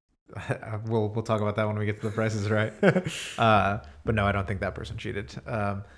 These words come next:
Speaker 1: so yeah, Michael Larson, he, he won a shit ton of money from this. He did not have to drive an ice cream truck the, the next year.
Speaker 2: What was the limit of money,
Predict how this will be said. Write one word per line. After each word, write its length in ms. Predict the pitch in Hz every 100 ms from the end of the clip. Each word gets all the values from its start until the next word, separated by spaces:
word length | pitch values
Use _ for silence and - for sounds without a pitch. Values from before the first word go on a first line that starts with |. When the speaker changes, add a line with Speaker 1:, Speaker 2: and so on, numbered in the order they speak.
| - - - _
Speaker 1:
so 180 | - 151
yeah, 280 | 139 110 104
Michael 300 | 127 143 147
Larson, 520 | 139 135 127 131 123
he, 760 | 120 - 131 123 123 120 120 - _ _ _ _ _ _
he 140 | 139
won 480 | 117 110 117 107 104 -
a 100 | 104
shit 360 | - - 143
ton 140 | 147 139
of 60 |
money 140 | 120 117
from 120 | 113
this. 100 | 110
He 100 | 120
did 120 | 104 98
not 320 | 107 107 -
have 120 | 120
to 60 | 107
drive 280 | 107 101
an 100 | 101 -
ice 160 | 113
cream 240 | - 87 117
truck 440 | - - - - - _ _ _ _ -
the, 440 | 113 98 98 92 -
the 180 | 120 113
next 280 | 101 -
year. 240 | 98 95 120 - - - - - _
Speaker 2:
What 160 | 160 226
was 160 | 302
the 80 | 302
limit 420 | 240 226 233 226 202
of 200 | 180 165
money, 480 | 160 175 180 190